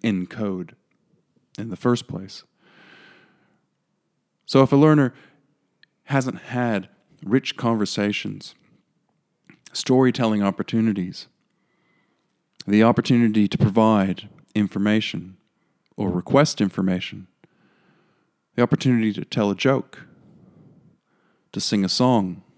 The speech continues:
to send a birthday request or invitation, then it'd be very difficult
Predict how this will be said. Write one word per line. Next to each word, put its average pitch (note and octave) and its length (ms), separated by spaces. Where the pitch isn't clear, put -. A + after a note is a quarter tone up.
to B2 80
send A#2+ 180
a A#2 60
birthday D#3+ 420
request - 680
or F#2+ 160
invitation, F#2+ 760
then C#3+ 120
it'd C#3 120
be C#3+ 80
very D#3 220
difficult C3+ 580